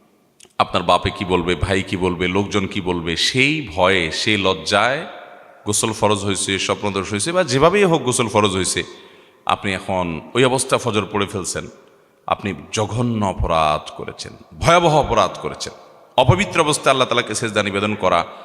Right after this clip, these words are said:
নামাজ পড়া, এটা ডেঞ্জারাস অপরাধ ভাই। এটা, এটা ঈমান নিয়ে টানাটানি হওয়ার মতো অপরাধ, খুব জটিল একটি বিষয়।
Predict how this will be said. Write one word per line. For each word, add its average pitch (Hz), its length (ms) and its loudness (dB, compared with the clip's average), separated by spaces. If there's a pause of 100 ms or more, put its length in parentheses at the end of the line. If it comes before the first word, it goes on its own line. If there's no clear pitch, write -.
(200)
নামাজ 131 340 2
পড়া, 101 160 2
এটা 123 180 -4
ডেঞ্জারাস 131 520 -4
অপরাধ 101 280 -6 (100)
ভাই। - 120 -16 (1120)
এটা, 160 460 2 (920)
এটা 110 220 2 (100)
ঈমান 131 320 4
নিয়ে 143 160 0
টানাটানি 104 400 -2
হওয়ার 90 240 -2
মতো 82 220 -4
অপরাধ, - 600 -8
খুব 156 140 0
জটিল 139 340 0
একটি 110 200 -4
বিষয়। - 300 -4